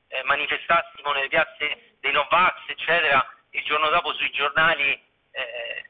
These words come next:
si parlerebbe solo di Casa Pound. Noi non cerchiamo visibilità, noi non cerchiamo l'articolo di giornale, non cerchiamo il nostro nome sui giornali, quello che cerchiamo è giustizia per la nostra terra e giustizia per il nostro popolo ormai martoriato.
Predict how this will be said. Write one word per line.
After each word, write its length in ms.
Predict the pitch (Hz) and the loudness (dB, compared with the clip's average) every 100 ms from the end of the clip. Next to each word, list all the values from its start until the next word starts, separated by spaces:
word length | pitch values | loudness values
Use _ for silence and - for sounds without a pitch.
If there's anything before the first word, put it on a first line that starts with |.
| - | -6
si 80 | 131 | 0
parlerebbe 460 | 143 151 151 147 143 | 2 2 0 -2 -2
solo 160 | 147 | -2
di 120 | 139 | 0
Casa 240 | 135 131 135 | 0 0 2
Pound. 360 | 117 113 113 123 | 4 2 -2 -2
Noi 120 | 156 | 0
non 120 | 147 143 | 2 0
cerchiamo 680 | - - 175 165 143 127 - - - | -4 -2 0 2 2 -2 -8 -20 -8
visibilità, 760 | 139 143 139 139 147 160 196 | -6 -4 -4 -2 2 4 4
noi 160 | 180 143 | 2 -2
non 120 | 131 | -4
cerchiamo 560 | - 123 - 147 139 135 | -6 -6 0 2 4 4
l'articolo 500 | 131 - 135 135 135 | 4 2 -4 -4 -4
di 120 | 131 | -4
giornale, 440 | 127 131 156 170 131 | -4 0 2 2 0
non 120 | 127 | -8
cerchiamo 560 | - - 139 127 123 _ _ _ | -12 -4 0 0 -2 _ _ _
il 120 | 127 123 | -6 -2
nostro 340 | 143 - 135 | -2 0 0
nome 440 | 170 170 123 110 - _ _ | 2 2 0 -6 -8 _ _
sui 160 | - 127 | -6 -2
giornali, 440 | 135 165 170 160 | 0 2 2 0
quello 220 | 135 139 139 | -2 -2 -2
che 120 | - | -4
cerchiamo 760 | - 151 - 147 143 143 139 - _ | -4 -6 0 4 4 4 -2 -4 _
è 440 | - 135 131 - - _ _ | 0 2 2 -2 -12 _ _
giustizia 540 | - 143 - 170 - 143 | -4 -4 -4 -4 0 0
per 120 | 143 | 4
la 100 | 147 | 4
nostra 320 | 147 - 156 | 2 0 0
terra 300 | 151 139 131 | 2 2 2
e 80 | 135 | 0
giustizia 460 | - - 135 - 131 | -4 -10 -10 -4 -2
per 120 | 131 | -2
il 100 | 127 | 0
nostro 320 | 131 - 139 | -2 -2 -4
popolo 340 | 131 123 123 123 | -2 0 -2 0
ormai 220 | 127 127 | 0 2
martoriato. 720 | 120 - 120 117 113 104 | 2 0 -4 2 2 2